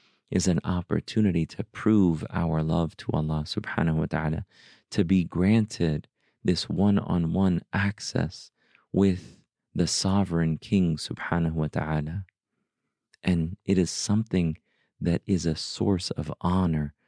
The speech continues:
for every believer. So this brings us to the call to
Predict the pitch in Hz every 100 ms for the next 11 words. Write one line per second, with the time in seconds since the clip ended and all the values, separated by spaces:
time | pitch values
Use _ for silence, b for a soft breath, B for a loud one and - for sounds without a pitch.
0 | _ - - 95 80 82 78 78 76 85
1 | 76 - 107 - _ _ _ _ b b
2 | b - 95 92 131 - 123 104 87 -
3 | 80 - - 80 -